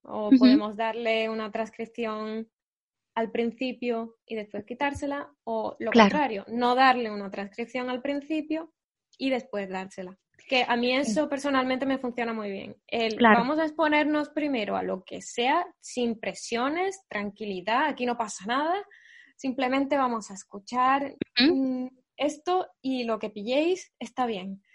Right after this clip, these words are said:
Speaker 2: Normalizarlo, ¿no?
Speaker 1: Exacto, aquí no pasa nada, escuchamos sin presiones, vale, muy bien, eh, podemos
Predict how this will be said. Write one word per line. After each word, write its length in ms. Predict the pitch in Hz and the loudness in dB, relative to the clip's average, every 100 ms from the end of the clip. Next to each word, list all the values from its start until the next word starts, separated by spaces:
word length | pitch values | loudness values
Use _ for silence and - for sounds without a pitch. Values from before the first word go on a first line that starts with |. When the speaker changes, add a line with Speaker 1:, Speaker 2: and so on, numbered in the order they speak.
| - | 8
Speaker 2:
Normalizarlo, 720 | 240 226 220 220 254 226 196 | 12 12 12 10 10 10 8
¿no? 160 | 214 339 359 _ - 254 | 6 4 2 _ -10 -8
Speaker 1:
Exacto, 560 | 247 247 220 - 208 208 | -6 -4 -6 -6 -10 -8
aquí 200 | 208 226 | -8 -8
no 100 | 226 | -8
pasa 240 | 226 240 | -8 -6
nada, 380 | 294 330 349 381 - _ _ _ | -4 -2 -2 -4 -10 _ _ _
escuchamos 680 | 233 - 247 302 311 349 381 - | -10 -8 -6 -2 -2 -2 -6 -10
sin 180 | - 233 | -10 -8
presiones, 760 | 208 240 302 311 359 392 - _ _ _ | -8 -8 -4 -4 -4 -6 -10 _ _ _
vale, 280 | 233 226 202 | -4 -4 -4
muy 160 | 208 233 | -4 -4
bien, 320 | 202 196 208 _ | -4 -8 -16 _
eh, 200 | 214 214 | -6 -6
podemos 560 | 208 214 220 226 226 | -4 -6 -4 -4 -6